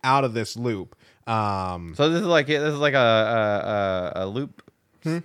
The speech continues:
Speaker 2: thing. And
Speaker 1: Yeah.
Speaker 2: you, yeah. So this is like a Groundhog Day
Speaker 1: Yeah,
Speaker 2: situation.
Speaker 1: exactly.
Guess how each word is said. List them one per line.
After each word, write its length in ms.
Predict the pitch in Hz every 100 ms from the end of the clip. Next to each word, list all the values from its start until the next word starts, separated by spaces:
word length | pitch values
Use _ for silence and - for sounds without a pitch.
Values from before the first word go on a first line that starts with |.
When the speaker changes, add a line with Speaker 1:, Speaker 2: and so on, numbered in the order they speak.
| -
Speaker 2:
thing. 380 | - 92 87 85
And 80 | -
Speaker 1:
Yeah. 240 | 156 98 82
Speaker 2:
you, 80 | -
yeah. 280 | 135 113 82
So 200 | - 95
this 100 | 92
is 40 |
like 240 | 95 92
a 40 | 92
Groundhog 540 | 90 107 95 87 85
Day 120 | 82
Speaker 1:
Yeah, 160 | 123 95
Speaker 2:
situation. 320 | 85 82 98
Speaker 1:
exactly. 560 | 113 131 107 - 90